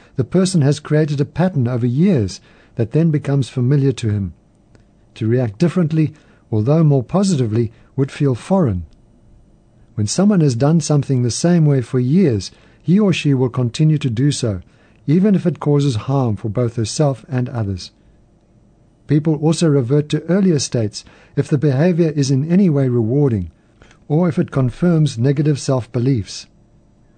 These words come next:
For someone who inflicts self-harm in a time of emotional distress, it's a behavior that momentarily relieves the pain, even if later on the individual feels shame over it. In the example of a person who continuously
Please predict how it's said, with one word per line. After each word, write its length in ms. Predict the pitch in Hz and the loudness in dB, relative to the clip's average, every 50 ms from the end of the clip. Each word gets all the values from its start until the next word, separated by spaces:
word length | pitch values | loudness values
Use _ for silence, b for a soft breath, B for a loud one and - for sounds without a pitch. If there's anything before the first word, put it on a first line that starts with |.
| b b b | b b b
For 140 | - 110 98 | -8 -8 -4
someone 320 | - - 156 175 180 160 | -2 0 2 2 4 2
who 140 | 127 120 139 | 2 2 2
inflicts 460 | 139 127 120 - - 175 - - - | 2 0 0 -2 -4 -4 -4 -4 -8
self-harm 760 | - - 160 151 143 - - - - 175 180 151 135 120 113 113 | -6 -2 0 0 0 -2 -4 -6 -4 -2 0 0 0 0 0 -2
in 80 | 120 | -4
a 40 | 123 | -4
time 300 | - - 135 143 139 135 | -4 -4 -2 0 0 0
of 120 | 135 117 | 0 0
emotional 500 | 123 120 120 131 135 117 - 127 120 117 | 0 0 0 0 -2 -2 -4 -4 -4 -4
distress, 680 | 107 110 120 117 - - - 180 190 151 98 - - - b b b b b b b b b b | -4 -4 -4 -4 -6 -6 -2 0 0 0 0 -2 -8 -14 b b b b b b b b b b
it's 140 | - 110 - | -6 -4 -2
a 40 | 123 | 0
behavior 600 | 113 143 123 107 143 185 196 170 147 147 131 110 B B B B B B | 0 0 0 2 2 2 2 2 0 0 -2 -4 B B B B B B
that 200 | - 139 - 143 | -4 -2 0 0
momentarily 760 | 156 170 156 156 151 151 - 180 208 202 180 147 127 120 117 | 2 2 4 2 2 0 0 0 2 2 2 0 0 0 0
relieves 460 | 113 123 117 123 143 151 147 131 120 | 0 0 0 2 2 2 2 0 -2
the 100 | 123 120 | -4 -6
pain, 480 | - - 139 156 147 123 110 95 92 b b b b b b b b b | -4 -4 -2 -2 0 0 0 -2 -4 b b b b b b b b b
even 260 | 143 156 180 180 180 175 | 0 0 2 4 2 2
if 160 | - - 123 | 0 0 0
later 260 | 139 147 151 143 143 | 0 0 2 0 0
on 200 | 135 135 139 131 | 0 0 0 0
the 100 | 127 135 | 2 0
individual 500 | 127 120 123 117 131 135 120 131 127 120 | 0 0 0 0 -2 -2 0 -2 -2 -2
feels 380 | 107 - 127 120 120 120 107 - | -4 -4 -4 -2 -2 -2 -4 -6
shame 440 | - - - 143 139 143 143 131 | -6 -6 -2 0 0 2 2 2
over 300 | 123 110 107 92 98 101 | 0 0 -2 -2 -4 -6
it. 180 | 95 101 110 - _ _ _ _ _ _ _ _ _ _ _ _ _ _ b b b b b b b - | -6 -8 -12 -16 _ _ _ _ _ _ _ _ _ _ _ _ _ _ b b b b b b b 0
In 140 | 139 180 | 2 2
the 100 | 208 208 | 4 4
example 460 | 185 131 113 151 147 156 151 143 139 123 | 2 0 0 2 2 2 2 0 0 -2
of 80 | 120 | -2
a 80 | 131 113 | -2 -4
person 400 | - - 151 160 147 - 156 135 | -2 0 0 0 0 0 -2 -2
who 100 | 123 113 | -2 -2
continuously 760 | - 131 123 117 - 180 185 185 180 156 - - 143 139 | -2 -4 -4 -2 0 2 2 4 2 2 0 -2 -4 -4